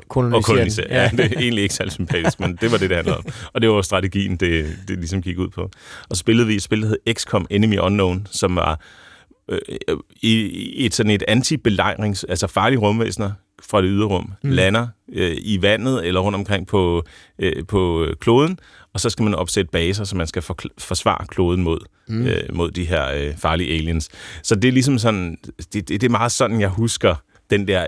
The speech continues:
Speaker 2: æra der med Windows femoghalvfems, hvor man, man starter det op, og så skal man ind i de her, øh, ind i de her spil og starte
Speaker 1: Ja.
Speaker 2: dem op og bare sidde og bruge, ja, adskillige timer i træk på at sidde og nakke aliens.
Speaker 1: Vidste du godt, at man kan faktisk købe de her spil i dag?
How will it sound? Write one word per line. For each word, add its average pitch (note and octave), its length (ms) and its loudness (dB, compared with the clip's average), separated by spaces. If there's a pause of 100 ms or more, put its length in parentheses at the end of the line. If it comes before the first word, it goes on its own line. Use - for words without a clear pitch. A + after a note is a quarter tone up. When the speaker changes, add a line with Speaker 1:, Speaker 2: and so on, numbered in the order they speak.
Speaker 2:
æra G2+ 320 2
der F#2 180 -2
med F2 120 0
Windows E2+ 340 0
femoghalvfems, F#2+ 580 -2
hvor F#2+ 100 2
man, F2+ 220 -2
man F#2 140 0
starter F2 280 0
det E2+ 100 0
op, F2 100 0
og F#2+ 80 -6
så G2 80 -4
skal F#2+ 160 -4
man F2 100 0
ind F2+ 160 -2
i - 20 -6
de F2 120 -4
her, D#2+ 280 -2
øh, C#2+ 120 -4 (600)
ind G2+ 180 2
i - 20 -2
de F2+ 120 0
her E2+ 160 0
spil F2 320 0
og F2 80 -4
starte D2+ 260 0
Speaker 1:
Ja. E2+ 60 0
Speaker 2:
dem D#2+ 80 -2
op D#2+ 180 0
og D#2 80 0
bare D#2 180 -2
sidde F#2+ 240 0
og E2 80 -2
bruge, F2 420 0
ja, E2+ 180 0 (120)
adskillige A#2+ 440 0
timer A#2 380 2
i A2 60 2
træk - 300 -6
på - 60 -4
at - 80 -4
sidde F2+ 340 2
og F2 100 0
nakke E2+ 380 0
aliens. F2 560 0 (380)
Speaker 1:
Vidste D#3+ 220 0
du F3+ 40 0
godt, E3 140 6
at C#3+ 140 -4
man B2+ 140 0
kan A#2+ 80 2
faktisk D#3 200 0
købe - 240 0
de F3 60 0
her C#3+ 60 2
spil C#3+ 200 -2
i D3 40 0
dag? C3+ 220 -4